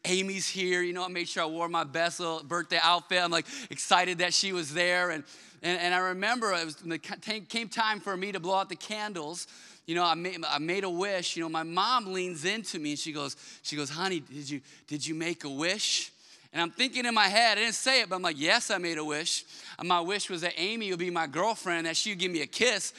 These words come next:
by the end of this birthday party. Come on, like, I, I was an early bloomer. What can I say? I don't know. And so I was like, but, you know, that didn't happen, unfortunately. And I just looked at my wa-, my mom and I said, you know, "Yes, Mom, I made a wish. You know, yeah, that,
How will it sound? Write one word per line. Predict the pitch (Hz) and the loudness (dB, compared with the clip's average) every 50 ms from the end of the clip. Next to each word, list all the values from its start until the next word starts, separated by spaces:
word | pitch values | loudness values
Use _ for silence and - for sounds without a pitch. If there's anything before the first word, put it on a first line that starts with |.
| - - - | -16 -8 4
by | - 185 180 | 6 6 8
the | 175 175 - | 8 6 4
end | 180 190 190 185 | 2 0 0 0
of | |
this | 185 190 175 143 | 0 -2 -2 -4
birthday | 127 123 180 202 254 - - 202 180 175 | 2 4 6 6 6 4 2 0 0 0
party. | - - 175 165 165 165 165 170 180 190 - - - - - | 0 2 4 4 4 4 2 0 -2 -2 -6 -14 -18 -20 -6
Come | - - 226 | -4 0 0
on, | 233 214 | 2 2
like, | 196 180 156 - - - - _ - - | 2 0 -2 -6 -12 -20 -20 _ -8 -4
I, | - 147 - 165 | -2 0 2 4
I | 170 | 4
was | 175 175 165 | 4 4 2
an | 175 | 0
early | 170 165 170 170 165 | 0 0 0 0 -2
bloomer. | 160 151 160 165 156 151 147 143 | -4 -2 -2 0 0 0 -2 -2
What | 147 165 160 | -2 -2 -2
can | - 165 | -2 -2
I | 156 | -2
say? | 151 - 170 147 | -2 -2 -2 0
I | 147 160 | 2 2
don't | 170 170 170 165 | 2 2 2 2
know. | 180 170 143 120 - - - - - - | 2 2 2 0 -4 -12 -18 -14 -4 -2
And | 160 170 | 0 0
so | - - 208 175 160 - - - - - - - | 2 4 4 2 2 0 -6 -20 -20 -20 -8 -2
I | - 175 180 | 2 2 4
was | 185 185 170 | 4 4 4
like, | 190 175 175 180 | 2 2 2 -2
but, | 185 - - | -6 -8 -6
you | 202 196 | -4 -2
know, | 190 | 8
that | 185 214 233 240 | 10 10 10 10
didn't | 233 262 240 220 | 8 2 0 0
happen, | - 214 220 226 233 233 - 202 202 190 | 4 6 6 6 6 4 2 -2 -2 0
unfortunately. | 185 180 160 - 180 175 175 170 - - 160 165 170 165 160 156 156 165 190 214 - - - - - | -2 -4 -4 -4 -2 -2 -2 -2 -2 -2 -2 -2 -2 0 0 0 0 0 -2 -6 -10 -20 -20 -10 -2
And | 160 180 | 0 0
I | 185 | 0
just | 185 196 185 208 | 0 0 -2 -2
looked | 214 - - | -4 -2 -2
at | 214 202 | -2 0
my | 185 185 185 | 2 2 2
wa-, | 180 180 190 185 175 | 2 0 0 -2 0
my | 165 175 170 | 0 0 2
mom | 170 175 175 175 175 180 190 | 2 2 2 2 2 0 0
and | 185 170 | -2 -4
I | 156 156 | -4 -4
said, | - - - 165 160 156 | -6 -4 -2 -2 -2 -2
you | 156 165 | -2 -4
know, | 165 160 | -6 -8
"Yes, | 151 147 180 185 190 190 - - 165 | -4 2 4 4 4 4 0 -6 -8
Mom, | 170 165 165 165 | -6 -6 -4 -4
I | 170 170 | -4 -6
made | 165 160 160 | -6 -6 -6
a | 170 170 | -6 -8
wish. | 160 156 151 156 156 - - | -6 -8 -6 -6 -6 -4 -4
You | 170 160 | -4 -4
know, | 156 151 151 156 | -4 -4 -4 -4
yeah, | 156 156 151 | -4 -4 -2
that, | 151 156 156 156 156 | -2 -2 -2 -2 -4